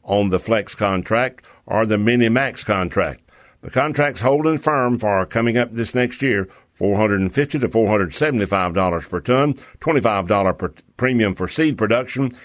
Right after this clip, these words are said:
and even in some cases, twenty-five dollar premium or fifty dollar premium for producing high oleic peanuts. I'm Tyron Spearman for Southeast AgNet.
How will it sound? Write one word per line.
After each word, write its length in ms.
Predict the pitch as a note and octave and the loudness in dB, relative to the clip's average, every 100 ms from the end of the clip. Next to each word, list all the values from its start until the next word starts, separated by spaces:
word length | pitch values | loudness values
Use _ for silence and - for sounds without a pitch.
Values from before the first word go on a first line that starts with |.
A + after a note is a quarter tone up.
| - | -18
and 160 | - F#2+ | -4 0
even 180 | B2+ A#2+ | 2 2
in 140 | A#2 | 2
some 200 | A2 C#3+ | 0 0
cases, 440 | C#3 A2 G2+ A2+ - | 0 -2 -2 -6 -2
twenty-five 440 | B2+ A#2 A#2 A2+ | 0 2 2 2
dollar 200 | A2 G2+ | 2 0
premium 500 | F#2+ C3 C3+ C3 B2 - - _ - - | 0 0 2 2 0 -6 -20 _ -12 -2
or 180 | F#2 | -2
fifty 300 | F2+ E3+ - | 0 0 2
dollar 240 | A2+ G#2 F#2 | 0 2 0
premium 340 | A#2 A2+ A#2+ | 0 2 0
for 260 | A2+ G2+ G2 | 2 2 2
producing 540 | - G2+ G#2+ A2+ A2+ G2+ | 0 0 0 0 -2 -4
high 340 | - A2 A2+ | -4 -4 0
oleic 460 | A#2 A2+ A#2+ G2 E2 | 2 4 2 0 -2
peanuts. 460 | G2 E2 C#2+ - - _ - _ | 0 0 -2 -10 -20 _ -20 _
I'm 160 | - D3+ | -2 0
Tyron 320 | C#3+ C3 A2+ | -2 -2 -4
Spearman 400 | - C3+ G2 D2+ | 0 0 0 -2
for 140 | F2 | -4
Southeast 460 | E2 G#2+ G2 G2 G2+ | -2 -2 0 -2 0
AgNet. 360 | G#2+ F#2+ E2+ | 0 0 -2